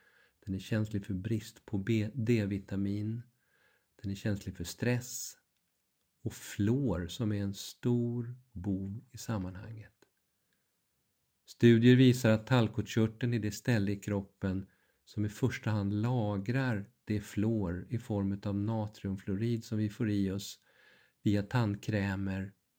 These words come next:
och munskölj och i vissa länder via dricksvattnet. Forskaren Jennifer Luke vid University of Surrey i England genomförde nittonhundranittiosju en studie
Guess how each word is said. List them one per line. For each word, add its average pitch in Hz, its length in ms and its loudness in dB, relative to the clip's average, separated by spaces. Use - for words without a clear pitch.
och 107 100 2
munskölj 101 760 0
och 113 140 4
i 107 40 6
vissa 107 320 2
länder 101 400 0
via 98 240 -2
dricksvattnet. - 800 -12
Forskaren 117 520 6
Jennifer 117 480 4
Luke 113 640 4
vid 107 260 4
University 110 640 2
of 104 120 2
Surrey 123 840 0
i 113 260 -2
England 113 580 0
genomförde 110 800 4
nittonhundranittiosju 107 1300 0
en 127 100 0
studie 98 580 0